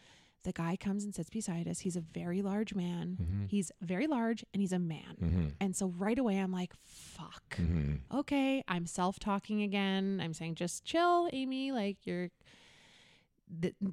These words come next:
Speaker 1: what are you gonna do?"
Speaker 2: Mm-hmm.
Speaker 1: Right? And it's not easy to be large in those seats. I do have compassion for that.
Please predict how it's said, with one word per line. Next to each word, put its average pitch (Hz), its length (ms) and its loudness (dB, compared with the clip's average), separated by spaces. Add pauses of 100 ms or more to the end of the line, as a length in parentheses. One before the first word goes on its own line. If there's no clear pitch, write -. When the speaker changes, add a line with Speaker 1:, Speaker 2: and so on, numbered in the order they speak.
Speaker 1:
what 190 140 0
are 214 40 4
you 220 100 4
gonna 233 100 8
do?" 190 280 6
Speaker 2:
Mm-hmm. 101 300 6
Speaker 1:
Right? 185 340 4 (140)
And 196 160 0
it's 190 140 -4
not 214 200 2
easy 240 460 4
to - 140 2
be 208 180 4
large 180 340 2
in 233 60 0
those 247 180 2
seats. 190 340 -2
I 196 100 4
do 175 140 2
have 185 120 2
compassion 208 440 2
for 240 100 2
that. 185 480 -2